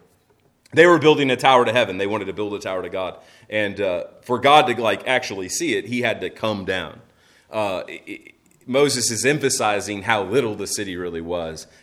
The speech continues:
in the eyes of God. Some, something they thought was wonderful, God says, "This is really just kinda small that I had to stoop down to look at it." And in response to this, God judges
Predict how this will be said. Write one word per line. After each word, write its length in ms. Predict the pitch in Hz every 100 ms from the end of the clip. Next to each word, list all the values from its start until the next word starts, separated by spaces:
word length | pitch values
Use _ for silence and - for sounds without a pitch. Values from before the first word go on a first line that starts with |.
| -
in 140 | 92
the 120 | 85
eyes 260 | 78 76 76
of 100 | -
God. 160 | - - _ _ _ _ _ _ _ _ _ _ _ _ _ _ _
Some, 360 | 143 135 127 120
something 320 | 147 131 110
they 160 | 131 139
thought 260 | 139 117
was 160 | 107 98
wonderful, 720 | 98 123 123 110 - 101 - - -
God 340 | 107 110 104 104
says, 320 | 107 98 95
"This 300 | 76 123 139
is 160 | 117
really 240 | 107 127 110
just 240 | 98 95
kinda 220 | 110 87
small 680 | 76 - 104 92 80 73 - -
that 100 | 87
I 80 |
had 140 | 87 87
to 80 | 80
stoop 500 | - - 143 135 -
down 420 | 110 107 87 78 - _ _
to 100 | 87
look 260 | 87 85
at 180 | 69 64
it." 120 | 60 _ _ _ _ _ _ _ _ _ _ _ _
And 100 | 123
in 140 | 156 170
response 640 | 165 160 - 208 240 240
to 60 | 151
this, 240 | 151 131
God 680 | 113 147 165 175 175 - 113
judges 840 | - 160 175 180 127 113 107 107